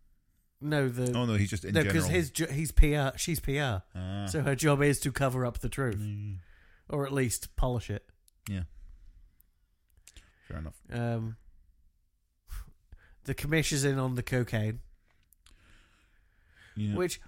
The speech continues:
Speaker 1: wasn't obvious, but I did mix him up with who Sandy works for, for quite some time. <laughs>
Speaker 2: Yeah. He was kind of
Speaker 1: <laughs> 'Cause
Speaker 2: fairly nondescript
Speaker 1: Yeah.
Speaker 2: and just
Speaker 1: I was like, "So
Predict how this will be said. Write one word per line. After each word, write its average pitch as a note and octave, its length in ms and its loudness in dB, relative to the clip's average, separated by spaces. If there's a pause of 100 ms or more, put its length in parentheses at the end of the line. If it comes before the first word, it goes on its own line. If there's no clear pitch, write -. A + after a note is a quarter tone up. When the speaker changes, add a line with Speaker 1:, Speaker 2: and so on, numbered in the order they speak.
(140)
Speaker 1:
wasn't G#3+ 420 0 (180)
obvious, C3+ 840 -4 (420)
but D3 120 2
I D3 100 0
did F#3 340 0
mix F3 340 -2
him D#3 140 0
up C3+ 280 0 (520)
with C#3 320 -4
who D3 140 -2
Sandy D3 500 0
works A#2 380 -4
for, G#2+ 280 -4 (140)
for - 120 -10
quite D#3 360 -2
some C3+ 220 -4
time. C3+ 340 -2
<laughs> - 40 -20 (480)
Speaker 2:
Yeah. B2 100 0 (520)
He E3+ 200 2
was - 140 2
kind E3 220 -2
of B2+ 140 -6 (120)
Speaker 1:
<laughs> - 40 -20
'Cause C#3+ 260 0
Speaker 2:
fairly C3 180 -2
nondescript B2 760 -2
Speaker 1:
Yeah. D#4 100 0
Speaker 2:
and E4 100 2
just G#2+ 180 -2 (280)
Speaker 1:
I F#3 120 -2
was G3 140 0
like, F#3 200 0
"So F#3+ 240 0